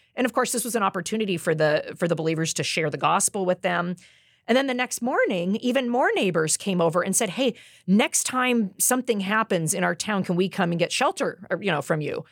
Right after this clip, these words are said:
uh, a refuge?" And they said, "Because you have protection."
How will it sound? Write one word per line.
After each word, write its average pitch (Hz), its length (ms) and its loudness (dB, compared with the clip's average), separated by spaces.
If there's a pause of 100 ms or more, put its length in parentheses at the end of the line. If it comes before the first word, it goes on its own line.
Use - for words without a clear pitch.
(320)
uh, 175 140 2
a 180 100 2
refuge?" - 580 -4 (280)
And 214 120 4
they 226 60 4
said, 226 180 2
"Because 240 240 -4
you 294 100 0
have 311 120 0
protection." - 640 -4